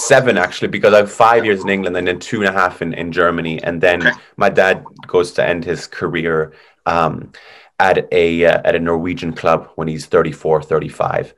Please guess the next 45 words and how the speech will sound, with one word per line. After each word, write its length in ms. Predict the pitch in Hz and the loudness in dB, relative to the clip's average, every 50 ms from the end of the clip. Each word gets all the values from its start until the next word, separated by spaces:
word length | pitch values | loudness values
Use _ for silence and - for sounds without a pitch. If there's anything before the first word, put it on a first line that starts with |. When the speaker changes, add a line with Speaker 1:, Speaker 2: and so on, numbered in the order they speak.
| _ _ _ _ _ _ | _ _ _ _ _ _
Speaker 1:
Um, 400 | 87 82 78 76 76 73 76 - - | -4 -4 -2 -4 -4 -6 -8 -12 -14
so 520 | - - - 82 78 76 73 73 - - _ | -14 -4 0 0 2 2 0 -2 -8 -14 _
we 160 | - 85 85 | -12 -12 -2
go 160 | 76 92 90 | 2 4 4
back 300 | 82 85 85 80 - - | 6 4 2 2 0 0
there, 240 | - 82 82 82 82 | 2 4 6 6 6
and 80 | 82 80 | 4 2
I 40 | 80 | 0
think, 220 | - 101 98 - | -2 -4 -2 -2
you 60 | 120 | 0
know, 280 | 101 85 82 80 104 - - | 0 0 0 -2 -4 -10 -6
having 260 | - 92 90 90 87 | -4 -2 -2 0 2
lived 240 | 87 90 90 - - | 2 2 2 0 -4
twelve 360 | - - 98 90 90 - - | 0 4 4 4 4 4 2
years 200 | 87 85 80 82 | -2 -2 -2 -2
abroad, 480 | 80 73 80 87 80 80 78 76 76 | -6 -2 2 4 6 6 4 4 2
then 320 | - 80 76 76 76 73 71 - - - _ _ - | 0 -2 -2 -2 -4 -8 -10 -14 -20 -20 _ _ -16
I 60 | 80 | -12
think 240 | 71 87 87 85 82 | -8 -6 -6 -4 -2
was, 360 | 82 82 78 - - - - - | -2 -2 -4 -6 -10 -16 -14 -10
you 80 | - 110 | -8 -6
know, 240 | 87 80 78 80 78 | -4 -4 -4 -4 -4
there 100 | 78 80 | -2 -2
was 240 | 85 82 82 82 | -2 -2 -2 0
a, 200 | 85 85 82 82 - - - - - - - - - | 0 0 0 0 -4 -12 -20 -20 -20 -20 -20 -8 -4
after 240 | - 160 156 - 165 | -2 -2 0 2 4
a 60 | 147 | 4
while, 340 | 123 123 120 117 123 120 120 | 6 6 6 8 6 6 4
you 80 | 117 104 | 2 2
know, 240 | 107 107 113 117 | 0 0 0 0
you, 220 | 120 113 101 - - - | -2 -4 -4 -6 -6 -8
<laughs> 60 | - - - - - - - - - - - _ - - | -10 -12 -10 -8 -6 -6 -4 -6 -6 -8 -16 _ -10 -6
you 60 | 98 | -4
know, 100 | 92 90 | -2 0
all, 420 | - - 107 110 107 107 101 - _ _ _ _ _ _ _ - | 4 6 6 6 6 4 0 -8 _ _ _ _ _ _ _ 4
all 140 | 113 120 117 | 6 8 8
roads 260 | 117 113 117 107 107 | 8 8 8 6 2
lead 140 | 110 107 101 | 0 2 2
back 180 | 110 104 - - | 2 2 0 -2
home 480 | - - 90 101 113 131 139 139 120 120 | 0 4 6 6 8 6 6 2 0 -2
in 120 | 127 123 127 | 0 0 0
a 40 | 123 | 2
sense. 520 | 123 - 104 82 78 71 - - - - - _ - | 2 2 2 0 0 -6 -10 -12 -14 -16 -12 _ -2
Um, 380 | 90 90 87 85 82 80 80 | 0 2 2 2 0 -2 -6
Speaker 2:
Mm. 120 | 82 - | -8 -8